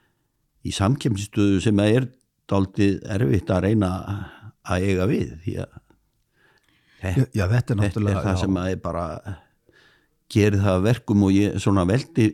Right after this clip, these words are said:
Speaker 1: svolítið fyrir mér núna í þessu þjóðarsáttarmáli, eh, í kjaraviðræðum í augnablikinu, þar sem er verið að fara, eh, að maður vonar skynsama leið í,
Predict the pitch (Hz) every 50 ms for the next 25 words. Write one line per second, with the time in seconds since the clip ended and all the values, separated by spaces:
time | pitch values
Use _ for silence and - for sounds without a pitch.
0 | - - - 113 117 107 - 107 101 117 123 135 151 156 143 117 113 120 135 127
1 | 113 107 - - - - _ _ _ _ _ _ _ _ _ _ _ _ _ _
2 | _ _ _ - - 120 110 113 107 101 113 107 - - 87 - - - - -
3 | - 95 113 127 127 127 123 - - 135 117 - - 135 123 - - _ - 135
4 | 131 120 123 127 131 135 139 127 131 _ _ _ _ - _ _ _ _ _ _
5 | _ _ _ _ _ - - - - - - 120 98 98 98 101 95 - 117 113
6 | 127 131 131 135 139 139 139 139 139 135 131 127 120 123 127 139 131 131 143 139
7 | 143 143 147 165 185 180 165 - - _ _ _ _ _ _ _ _ _ _ _
8 | - _ _ _ _ _ _ - 101 95 113 107 107 107 110 110 113 110 104 107
9 | 104 101 113 113 110 110 107 107 107 - - - - - - - - - - -
10 | - 110 107 - - _ _ _ _ _ _ _ _ _ _ _ _ - - _
11 | _ _ _ _ _ - 95 98 101 98 101 104 101 104 104 101 101 113 113 104
12 | 101 101 107 113 - - 123 113 117 107 107 110 110 107 107 107 104 107 104 104
13 | 104 107 107 104